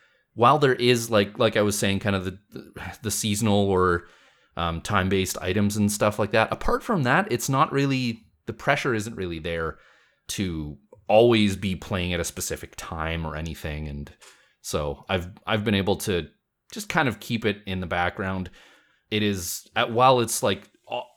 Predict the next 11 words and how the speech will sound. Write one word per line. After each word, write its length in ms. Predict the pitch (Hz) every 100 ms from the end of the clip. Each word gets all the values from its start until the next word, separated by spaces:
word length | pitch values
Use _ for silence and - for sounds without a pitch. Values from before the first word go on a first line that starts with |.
| _ _ -
absolutely 500 | 147 143 143 143 120
the 80 | 104
game 260 | 104 101
I 80 | 92
play 200 | - 98
the 60 | 85
most, 500 | 101 104 87 - - - _ _ _ _ _ _ -
I 40 |
wouldn't 220 | 110 104
say 260 | 104 110 95
I, 220 | 85 80